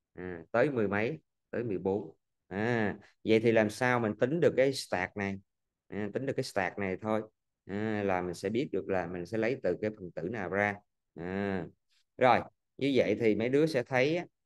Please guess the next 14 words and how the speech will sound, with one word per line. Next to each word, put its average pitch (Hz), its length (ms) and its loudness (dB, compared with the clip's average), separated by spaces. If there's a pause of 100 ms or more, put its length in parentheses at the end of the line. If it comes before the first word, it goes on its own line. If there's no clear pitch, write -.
ừ, 92 360 -6 (1300)
một 98 400 0
nè, 95 160 -8 (280)
thì 95 120 -2
ra 117 140 2
không, 120 420 -2 (640)
hai 127 400 0
thì 101 160 -4
ra 104 160 0
năm, 117 320 -2 (760)
ba 120 360 2
thì 95 140 -6
ra 104 160 2
mười. 90 380 -2